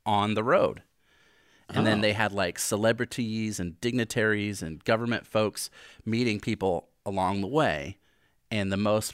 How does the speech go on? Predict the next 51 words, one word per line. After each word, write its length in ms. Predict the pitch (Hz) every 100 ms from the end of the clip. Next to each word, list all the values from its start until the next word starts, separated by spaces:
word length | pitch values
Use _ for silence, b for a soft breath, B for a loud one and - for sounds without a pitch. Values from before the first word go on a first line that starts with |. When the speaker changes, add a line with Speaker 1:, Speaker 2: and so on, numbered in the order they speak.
| -
Speaker 1:
famous 360 | - 107 104 98
person 460 | - 120 110 92
was 160 | 90 85
Will 240 | 90 90
Rogers. 640 | 92 80 64 - - - - _ _ _ _ _ _ _ _
Speaker 2:
That's, 220 | 95 95 -
that's 220 | 110 101 -
the 100 | 87
best 200 | 87 -
they 80 |
could 140 | 85 -
come 180 | 92 82
up 200 | 78 78
with 240 | 76 -
was, 400 | 78 78 - -
Speaker 1:
Well, 80 | -
he 160 | 104 151
Speaker 2:
was 200 | 117 110
Speaker 1:
was 40 |
Speaker 2:
at 140 | 123 123
the 80 |
time, 360 | 117 240 101 85
I 80 | 92
guess. 260 | 85 85
Speaker 1:
he's, 180 | - 196
like, 160 | 156 -
the 60 | 123
Speaker 2:
Okay. 60 |
Speaker 1:
biggest 360 | 120 120 117 -
celebrity 500 | 113 120 123 110 113
in 80 | 101
the 80 | 104
whole 240 | 123 107
wor-, 140 | 110 - 104
in 140 | 104
the 80 | 101
whole 160 | 120
country 500 | - 180 185 85 82
at 140 | - 120
that 140 | 135
Speaker 2:
All 40 | 320
Speaker 1:
time 180 | 95 -
Speaker 2:
right. 40 |
Speaker 1:
'cause 140 | 107 87
he's 140 | -
got 120 | -
Speaker 2:
Okay. 80 | 92
Speaker 1:
his 120 | 95
radio 380 | 98 113 113 104
show 440 | 95 107 104 104
and 140 | 95